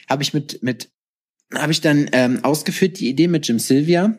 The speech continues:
mein Kumpel aus Los Angeles. Schöne Grüße an der Stelle, wenn er uns hier auf Deutsch hört, weil er nur Englisch spricht.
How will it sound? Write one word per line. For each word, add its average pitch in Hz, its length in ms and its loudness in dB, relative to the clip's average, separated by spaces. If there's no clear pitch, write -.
mein 117 160 -2
Kumpel 165 260 0
aus 143 180 -4
Los 156 160 -4
Angeles. 165 440 0
Schöne 120 240 -2
Grüße 147 280 -2
an 143 120 -4
der 135 140 0
Stelle, 151 320 0
wenn 127 100 -4
er 120 100 -2
uns 113 140 -6
hier 127 100 -2
auf 113 100 -6
Deutsch 110 320 -2
hört, 135 220 -2
weil 117 100 2
er 107 60 2
nur 107 140 0
Englisch 143 300 -2
spricht. - 360 -6